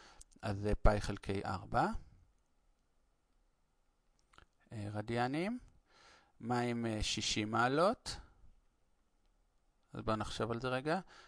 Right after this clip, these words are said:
שישים חלקי שלוש מאות שישים זה בדיוק שישית,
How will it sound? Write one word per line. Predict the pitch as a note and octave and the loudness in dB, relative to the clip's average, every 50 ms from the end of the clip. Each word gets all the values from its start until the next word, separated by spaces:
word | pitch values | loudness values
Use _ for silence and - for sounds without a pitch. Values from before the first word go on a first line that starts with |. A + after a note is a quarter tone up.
| - _ - | -14 _ -6
שישים | - - - - A#2 - - - - C3+ C3 A#2+ A#2 A2+ | -4 -2 0 0 2 2 2 2 2 4 4 4 2 0
חלקי | G2+ - - A2 A2 G#2+ - - A#2 G#2+ G#2 G2+ G2 F#2+ F#2+ - - - | -2 -2 -2 -2 -2 -2 -2 0 0 2 2 2 2 0 -2 -6 -10 -12
שלוש | - - - - G#2+ G#2 G#2 - - | -10 -8 -4 0 0 0 0 0 -2
מאות | G#2+ G#2 G#2 - | -4 -6 -6 -6
שישים | - - - - - - - B2+ B2+ C3 B2+ | -6 -6 -6 -4 -4 -2 0 0 0 0 0
זה | A#2+ A2 G#2 | -2 -2 -4
בדיוק | G2+ - G#2 G#2 G#2 G#2 - - - - _ _ _ | -6 -6 -10 -12 -14 -14 -14 -18 -20 -20 _ _ _
שישית, | - - - - G2+ - - - C#3 D3 F#3+ - - - | -8 -6 -2 -2 0 0 0 2 2 2 2 2 0 -4